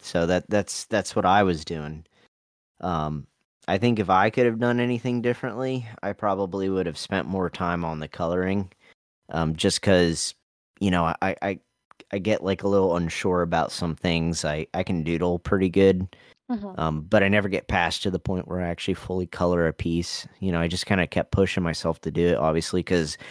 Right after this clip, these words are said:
Speaker 1: there were big stakes at hand. <laughs>
Speaker 2: <laughs>
Speaker 1: Free Exalted pack, like, come on now. <laughs>
Speaker 2: Yeah,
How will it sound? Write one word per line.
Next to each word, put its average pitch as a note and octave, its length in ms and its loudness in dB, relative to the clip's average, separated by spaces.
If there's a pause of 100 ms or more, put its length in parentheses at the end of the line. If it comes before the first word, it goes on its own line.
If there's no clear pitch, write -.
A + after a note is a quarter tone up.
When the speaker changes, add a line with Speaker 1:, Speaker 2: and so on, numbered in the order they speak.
(280)
Speaker 1:
there D3 140 6
were A2+ 80 6
big F2 420 2
stakes - 580 -2
at D#2 160 -4
hand. F#2+ 380 -2 (100)
<laughs> D#3 140 4 (320)
Speaker 2:
<laughs> D4 220 2
Speaker 1:
Free C#3+ 240 4
Exalted A2+ 580 4
pack, B2+ 400 4
like, F#2+ 220 0
come C#3 180 0
on F2+ 160 2
now. A#2 160 2 (300)
<laughs> F3+ 100 2 (260)
Speaker 2:
Yeah, F#3+ 540 2